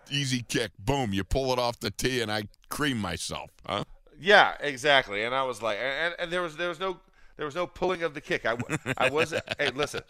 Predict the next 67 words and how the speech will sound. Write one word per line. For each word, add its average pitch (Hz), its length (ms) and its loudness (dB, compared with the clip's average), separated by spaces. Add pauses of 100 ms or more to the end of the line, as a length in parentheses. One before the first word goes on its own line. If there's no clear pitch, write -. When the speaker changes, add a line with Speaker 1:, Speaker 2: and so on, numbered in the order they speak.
(260)
Speaker 2:
I - 80 -2
wasn't 165 260 -2
gonna 185 80 0
be 185 120 -8
Dan 175 300 4
Marino 165 420 0
in 123 80 -2
that 117 180 0
moment. 117 300 -4
You 123 100 -4
know 147 80 2
what 151 100 2
I'm - 80 0
saying? 160 480 0 (140)
Speaker 1:
<laughs> - 140 -8
I 113 140 0
gotcha. 117 480 -4 (180)
I 117 80 -8
Speaker 2:
With 123 120 -10
Speaker 1:
gotcha. 131 200 -2
Speaker 2:
Finkel, 160 420 0
with 131 160 -4
Ray 165 180 4
Finkel. 147 460 0
You 139 120 0
know, 170 180 8
I, 151 120 8
I 147 160 4
wasn't, 165 300 4
I - 20 6
wasn't 180 240 0
gonna 175 120 2
Ace 170 140 0
Ventura 156 460 -4
you. 104 180 -4 (300)
Laces 170 400 -2
out, 165 260 -4
Dan. 135 420 4 (420)
No, 143 140 6
I 117 100 6
was, 160 220 0
I 160 100 -4
wasn't 175 240 -2
gonna 156 100 0
give 151 120 0
you 143 80 0
that 135 140 2
moment. 143 340 -2 (420)
But, 147 240 4 (580)
you 170 100 0
know, 151 200 2 (100)
but 180 180 4
I 180 60 6
mean, 175 160 -6
but 170 160 -2
that, 175 200 4
that's 170 200 2
what 170 140 -12
you're 151 80 -12
trying 139 220 0
to 127 60 -6
create. 113 180 -10
You're 127 120 -8
trying 135 280 -2
to 127 60 -10
create 113 460 -8
that 101 280 -4